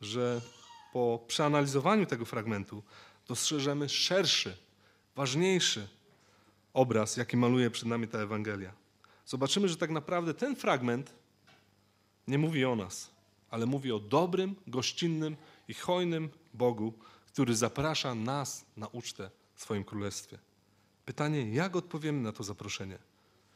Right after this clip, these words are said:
I co więcej, dopiero ta perspektywa Boga, Ojca, który jest gospodarzem, który nas zaprasza na ucztę, pozwoli nam odpowiednio spojrzeć na nasze serce w kontekście gościnności. Czy jesteśmy gościem, czy jesteśmy gospodarzem?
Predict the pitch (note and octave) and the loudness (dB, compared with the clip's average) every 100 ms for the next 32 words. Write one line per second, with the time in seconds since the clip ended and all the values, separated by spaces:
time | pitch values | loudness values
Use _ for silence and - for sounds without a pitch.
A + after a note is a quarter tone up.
0 | - - B2+ G#3+ A#3 A3 F#3 F3+ G#3 F#3+ | -16 0 6 8 8 6 4 6 4 4
1 | F3 F#3+ - F#3 - A3+ G3 D3+ - - | 0 -2 -2 -2 -4 2 6 4 4 -16
2 | - A2+ F#3 F#3+ C3+ G#2 - - _ F3 | -14 2 4 6 4 2 -4 -20 _ 2
3 | F3+ F3 A2 - - D#3+ C#3 C#3 - C#3+ | 4 2 -8 -8 -2 0 0 -2 0 4
4 | F#3 A#2 G2+ G#2+ - _ _ _ _ _ | 4 2 -2 -8 -14 _ _ _ _ _
5 | _ - B2 A#2+ F3 G3+ F#3 C3+ A#2 B2 | _ -4 0 2 4 4 2 2 0 0
6 | A2 G2+ - A#2+ C#3+ C3+ E3+ E3 D3 C#3+ | -2 -4 -8 -6 -4 -2 -2 0 -2 -2
7 | C#3+ D3+ D#3+ C#3+ D#3+ D3 D3 - C#3 C3+ | -4 -2 -2 -2 -2 -2 -2 -4 -4 -2
8 | D#3+ G3+ - F#3 - D3+ D3+ C3+ C3 B2+ | 0 0 -2 -6 -4 -4 -4 -8 -8 -10
9 | A#2+ A#2+ A#2+ B2 - C3 B2 - G2+ - | -10 -8 -8 -8 -8 -8 -8 -10 -16 -18
10 | - - - _ - - D3 - C3+ A#2 | -20 -20 -20 _ -10 -4 -2 -2 -4 -2
11 | C#3 G#3+ G#3 - B2+ C#3 - - C#3+ - | 2 4 4 2 -2 -4 -8 -6 -4 -6
12 | C3+ C#3 C3 - - A#2+ B2+ A#2 G#2+ F#2 | -8 -8 -14 -14 -14 -12 -8 -6 -6 -10